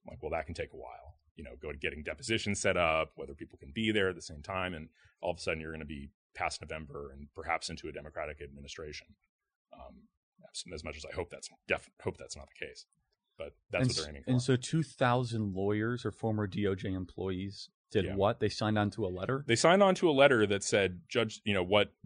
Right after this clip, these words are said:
Speaker 1: A-, Attorney General Barr did is beyond the pale." You know, just looking at the evidence and deciding there was no crime, that that was somehow beyond the pale.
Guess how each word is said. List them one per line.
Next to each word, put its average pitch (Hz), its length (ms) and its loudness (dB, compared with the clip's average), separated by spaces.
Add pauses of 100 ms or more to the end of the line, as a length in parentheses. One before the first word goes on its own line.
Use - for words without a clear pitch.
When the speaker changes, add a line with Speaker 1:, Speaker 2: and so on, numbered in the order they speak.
(360)
Speaker 1:
A-, 113 160 0 (140)
Attorney 147 240 4
General 135 240 6
Barr 120 180 8
did 107 240 6
is 90 220 0
beyond 98 380 2
the 107 40 -2
pale." 82 480 -2 (300)
You 104 80 -6
know, 73 280 -8 (140)
just - 260 -10
looking 107 360 6
at 104 80 4
the 104 120 4
evidence 95 320 4
and 95 80 0
deciding 92 600 2
there 85 100 -6
was 87 160 -6
no 90 120 -4
crime, 80 480 -4 (340)
that 82 100 -10
that 90 160 -2
was 104 100 0
somehow 123 280 6
beyond 123 260 4
the 120 40 2
pale. 71 440 0